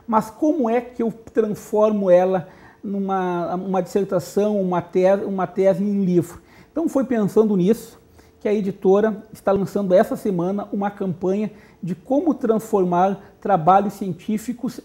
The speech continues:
em livros. Ou seja, quais os, os itens que devem ser excluídos, quais os itens que devem ser acrescentados, ou seja, com o objetivo de dar uma nova conotação,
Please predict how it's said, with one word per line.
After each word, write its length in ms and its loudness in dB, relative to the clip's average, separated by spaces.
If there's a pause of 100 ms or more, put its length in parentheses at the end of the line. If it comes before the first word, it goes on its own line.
em 120 0
livros. 600 -2 (360)
Ou 120 -6
seja, 260 -2
quais 300 4
os, 180 -4
os 320 -4
itens 320 -6
que 80 -10
devem 280 -2
ser 180 -4
excluídos, 760 -6 (320)
quais 340 2
os 160 -6
itens 400 -6
que 140 -10
devem 400 0
ser 400 -4
acrescentados, 1120 0 (340)
ou 100 -2
seja, 260 -2
com 120 -8
o 60 2
objetivo 720 -2 (320)
de 100 -8
dar 240 6
uma 220 0
nova 360 2
conotação, 880 -4